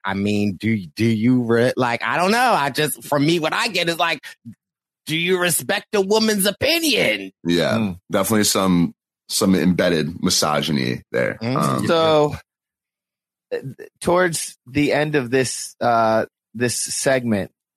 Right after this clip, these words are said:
Speaker 3: we get this, uh, Jonathan, Jonathan confessional where he says, "Most people who get immunity relax.
Speaker 1: Mm.
Speaker 3: This is my time to go hard in the paint. And there's a big move that is going to be made tonight, and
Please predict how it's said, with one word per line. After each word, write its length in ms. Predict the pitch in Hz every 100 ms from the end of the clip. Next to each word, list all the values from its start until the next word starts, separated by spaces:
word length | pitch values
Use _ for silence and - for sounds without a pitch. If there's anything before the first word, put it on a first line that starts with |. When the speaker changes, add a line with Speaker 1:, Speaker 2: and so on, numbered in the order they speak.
| -
Speaker 3:
we 160 | 113
get 200 | 110 120 -
this, 320 | 110 104 -
uh, 340 | 76 101 98 95
Jonathan, 520 | - 110 117 110 - -
Jonathan 480 | - 113 110 110 113
confessional 640 | 104 101 - 104 - 95 95
where 140 | 98
he 100 | 107 95
says, 440 | 104 98 95 - _ _ _ _ -
"Most 320 | 135 208 -
people 260 | 170 135
who 80 | 131
get 140 | 117 123
immunity 540 | 117 120 123 113 107
relax. 800 | 104 107 113 113 - - - - - _ -
Speaker 1:
Mm. 240 | - 78
Speaker 3:
This 180 | 78 127
is 100 | 143
my 180 | 131 131
time 380 | 123 131 123 120
to 40 |
go 180 | 113 117
hard 360 | 98 123 127 127
in 120 | 120
the 100 | 113 -
paint. 300 | 147 151 - _ _ _ _ _ _ _ _ _ _ _
And 840 | 113 117 117 113 113 110 110 107 107 _
there's 360 | - 117 117 110
a 80 | 107 -
big 220 | 127 131
move 500 | 135 139 127 107 92
that 140 | 107
is 120 | 107 104
going 220 | 113 113
to 60 | 107
be 200 | 107 104
made 400 | 104 110 107 -
tonight, 480 | 110 110 110 95 -
and 120 | 101